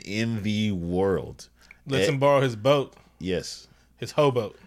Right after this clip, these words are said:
Speaker 2: It, it has some hoish name to it.
Speaker 1: Uh, Ed, he's gonna wa-, he's gonna watch the house. Him and
Speaker 2: Mm-hmm.
Speaker 1: Keanu are best friends. It's
Speaker 2: Mm-hmm.
Speaker 1: gonna be very important to the plot later on.
Speaker 2: And he loves his fucking family. He loves his family. That's his family.
Speaker 1: Yeah, that is definitely his family also.
Speaker 2: Mm-hmm.
Speaker 1: Uh, they have a great dynamic.
Speaker 2: Mm-hmm.
Speaker 1: It's, it's,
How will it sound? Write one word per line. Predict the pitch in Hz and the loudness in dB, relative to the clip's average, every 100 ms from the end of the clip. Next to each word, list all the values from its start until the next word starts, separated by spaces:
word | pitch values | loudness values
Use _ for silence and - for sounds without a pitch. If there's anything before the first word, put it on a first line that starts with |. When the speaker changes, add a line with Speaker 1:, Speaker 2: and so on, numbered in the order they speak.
| - | -12
Speaker 2:
It, | 135 135 | -10 -4
it | 139 | 0
has | 139 123 | 2 0
some | 139 127 | -4 -6
hoish | 127 123 117 - | -6 -6 -6 -8
name | 110 107 107 - | -10 -10 -14 -18
to | 117 | -16
it. | 123 - _ _ | -16 -20 _ _
Speaker 1:
Uh, | 90 90 87 80 - | -2 0 0 -2 0
Ed, | 104 92 82 - _ | 2 2 0 -12 _
he's | 110 | -10
gonna | 95 90 | -6 -4
wa-, | 85 87 | -2 -4
he's | - 98 | -6 -10
gonna | 101 | -6
watch | 95 95 | -2 0
the | 131 | 0
house. | 107 90 - | -2 -4 -4
Him | - 107 | -4 -2
and | 110 | -2
Speaker 2:
Mm-hmm. | 104 95 | -2 0
Speaker 1:
Keanu | 82 | 0
are | |
best | 80 95 | 2 0
friends. | - 76 76 - | -2 -8 -10 -14
It's | 69 | -12
Speaker 2:
Mm-hmm. | 110 | -8
Speaker 1:
gonna | 85 | -6
be | 82 | -6
very | 78 85 | -4 -4
important | 87 78 80 82 | -4 -4 -8 -8
to | |
the | 67 | -10
plot | 65 87 78 | -4 -2 -2
later | 82 73 | -4 -6
on. | 62 - - | -12 -20 -14
Speaker 2:
And | 135 | -6
he | 123 | -2
loves | 127 135 | 2 2
his | 151 - | 0 2
fucking | 165 147 143 | 4 4 -2
family. | 135 143 123 | -2 0 0
He | 139 | -2
loves | 131 117 131 107 | -2 2 0 0
his | 117 | -8
family. | - 101 92 104 | -10 -14 -14 -10
That's | 117 117 | -8 -6
his | 139 - | -6 -8
family. | 104 92 - _ | -12 -12 -18 _
Speaker 1:
Yeah, | 117 | -4
that | 127 117 | 0 2
is | 127 | 2
definitely | 107 113 139 104 | 2 2 4 2
his | 113 | -4
family | - 127 131 | -4 -6 -4
also. | 147 - - | -4 -6 -8
Speaker 2:
Mm-hmm. | - 92 123 | -8 -8 -6
Speaker 1:
Uh, | 87 90 85 85 92 | -4 -4 -4 -8 -4
they | 95 | -2
have | 90 | -2
a | |
great | 85 95 90 | -4 -4 -2
dynamic. | 82 76 69 - - - | -6 -8 -12 -16 -20 -16
Speaker 2:
Mm-hmm. | 117 107 131 | -14 -14 -14
Speaker 1:
It's, | - 82 | -12 -12
it's, | - 90 | -8 -8